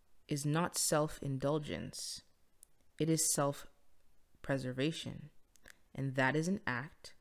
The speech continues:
of political warfare. Knowing how to use solitary is central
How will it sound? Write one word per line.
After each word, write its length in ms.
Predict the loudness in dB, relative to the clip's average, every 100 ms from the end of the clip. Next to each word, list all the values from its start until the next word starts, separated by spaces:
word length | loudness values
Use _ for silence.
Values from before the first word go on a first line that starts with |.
| -8
of 200 | -8 -6
political 600 | -4 0 0 -2 -4 -4
warfare. 640 | -2 -2 -4 -2 -2 -4 -10 _ -20 -20 -20 -20 -20 _ -20 -20 -20 -20 -4
Knowing 500 | 4 6 8 8 6
how 160 | 2 2
to 80 |
use 280 | 4 2 0
solitary 920 | 0 2 2 2 0 0 0 0 -4 -10 -20 -20 -20 -10
is 120 | -6 -2
central 760 | 2 2 2 0 -2 -2 -4